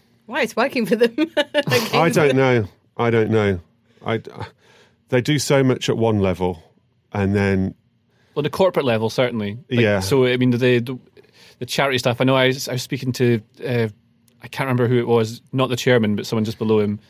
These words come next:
Speaker 3: a couple, a few years ago, and they were talking about how they were desperate to get rid of that association.
Speaker 2: They won
Speaker 3: Um,
Speaker 2: an award a couple of years ago for,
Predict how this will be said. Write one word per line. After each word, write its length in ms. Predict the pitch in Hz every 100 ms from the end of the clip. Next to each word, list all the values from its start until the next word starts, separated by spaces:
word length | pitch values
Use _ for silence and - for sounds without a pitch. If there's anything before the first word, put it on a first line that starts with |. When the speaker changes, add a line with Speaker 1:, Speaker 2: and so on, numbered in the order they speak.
| _
Speaker 3:
a 40 | -
couple, 300 | 123 - 131
a 80 | 110
few 160 | 120
years 240 | 113 113 113
ago, 300 | 110 104 104 _ _ _ _
and 120 | 110
they 60 | 113
were 120 | 110
talking 240 | 113 110 110
about 120 | 117
how 80 | 117
they 80 | 110
were 80 | 107
desperate 320 | 113 - 113
to 80 | -
get 120 | 120
rid 140 | 117
of 100 | 110
that 260 | 110 107 -
association. 800 | - 117 104 113 107 - 107 101
Speaker 2:
They 120 | 131
won 140 | 160 196
Speaker 3:
Um, 60 |
Speaker 2:
an 60 | 160
award 340 | 120 139 175
a 60 | 143
couple 240 | - - 110
of 60 |
years 220 | 120 131 120
ago 240 | 113 98
for, 180 | -